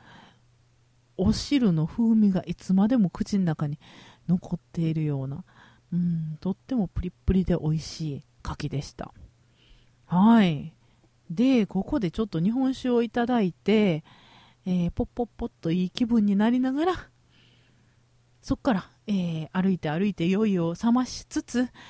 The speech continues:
えー、謎解きに行ったという次第でございます。はい。まあ、そんなこんなの、京都。京都は本当に美味しいもの、えー、楽しいものがた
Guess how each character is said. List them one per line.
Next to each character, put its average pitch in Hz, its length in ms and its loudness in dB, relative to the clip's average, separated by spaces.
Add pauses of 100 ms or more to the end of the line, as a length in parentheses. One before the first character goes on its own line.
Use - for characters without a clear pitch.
(240)
え 180 440 2
ー、 147 40 -4
謎 175 280 2
解 156 140 -4
き - 140 -8
に 147 160 -4
行 208 80 -4
っ - 100 -20
た 233 120 -2
と 175 100 -4
い 160 180 0
う 147 180 -8
次 - 180 -2
第 190 160 4
で 165 60 2
ご 165 120 0
ざ 233 160 4
い 247 60 6
ま 226 180 8
す。 - 260 -4 (1400)
は 202 300 2
い。 180 200 0 (240)
ま 185 200 2
あ、 160 40 0
そ 233 180 2
ん 269 60 4
な 269 120 4
こ 269 160 -2
ん 262 80 2
な 247 120 4
の、 185 280 2 (600)
京 202 240 2
都。 156 240 -6 (520)
京 240 180 -4
都 - 120 -4
は 156 60 -2
本 269 220 -2
当 262 120 -6
に 247 160 -4
美 202 100 -4
味 226 80 0
し 240 160 -4
い - 20 2
も 196 140 2
の、 175 200 -2 (280)
え 175 560 0
ー、 - 100 -8
楽 190 200 4
し 175 200 -4
い 160 60 0
も 165 140 0
の 160 140 0
が 143 140 -4 (300)
た 202 180 -6